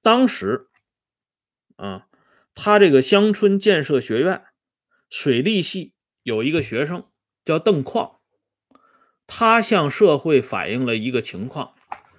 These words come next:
这邓况说呢，当时人民解放军，啊，没有地方住，怎么办呢？就把乡村建设学院女生宿舍给占领了。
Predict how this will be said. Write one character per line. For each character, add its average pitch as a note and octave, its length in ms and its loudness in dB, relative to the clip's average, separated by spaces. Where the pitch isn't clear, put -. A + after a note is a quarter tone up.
这 E3+ 120 0
邓 F3 300 4
况 D#3+ 300 2
说 C#3+ 240 0
呢， G#2 240 -8
当 G3+ 240 4
时 E3 200 0
人 D3 160 6
民 F3 140 -2
解 - 120 -4
放 A#2+ 180 -6
军， D3 300 -6
啊， A2+ 340 -10
没 F3 180 4
有 G#3+ 100 6
地 G#3+ 160 0
方 G#3 160 2
住， A#3+ 220 -10
怎 A#2 140 -4
么 B2+ 80 -6
办 F#3+ 240 4
呢？ A#2 240 -4
就 F#3 200 2
把 A2 280 -4
乡 G#3 420 0
村 F#3+ 320 -2
建 F3 300 0
设 B2+ 240 -2
学 A2 220 -4
院 F3+ 260 0
女 D3+ 280 0
生 A3 360 -2
宿 - 340 -6
舍 - 380 -8
给 A#2+ 140 -4
占 C3 240 0
领 F#2 100 -8
了。 - 260 -20